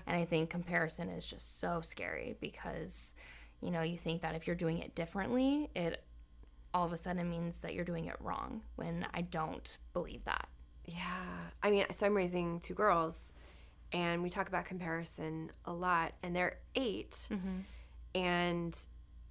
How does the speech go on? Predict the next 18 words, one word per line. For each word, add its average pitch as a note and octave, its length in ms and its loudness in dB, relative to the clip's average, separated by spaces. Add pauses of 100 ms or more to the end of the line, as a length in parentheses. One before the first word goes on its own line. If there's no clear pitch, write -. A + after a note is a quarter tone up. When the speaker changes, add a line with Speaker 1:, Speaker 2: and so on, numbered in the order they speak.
(280)
Speaker 2:
with G#3 300 2
YouTube G3+ 880 2
and F#3+ 80 2
with F#3 200 0
all A3 160 8
this A3 160 2
stuff - 180 0
out F3+ 200 6
there F#3 120 4
in F3+ 80 4
the F3+ 80 2
world, F3 140 6
and A3+ 80 4
we E4 80 8
monitor, B3 600 12
but G#3 240 10
still, F3 640 6
right? E3+ 420 8